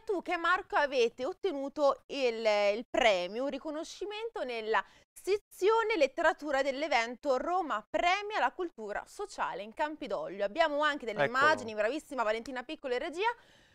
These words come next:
Speaker 1: Quindi è un romanzo che è stato importantissimo per chiunque, Rossella.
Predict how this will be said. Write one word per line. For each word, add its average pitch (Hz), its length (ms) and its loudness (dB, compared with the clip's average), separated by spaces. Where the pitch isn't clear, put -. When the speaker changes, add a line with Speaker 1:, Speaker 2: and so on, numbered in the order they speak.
Speaker 1:
Quindi 370 440 4
è 269 340 4
un 277 260 0
romanzo 247 1040 0
che 254 80 -4
è 240 40 -4
stato 339 260 -2
importantissimo 415 1700 -4
per 330 300 -8
chiunque, 226 640 -4
Rossella. 202 640 -8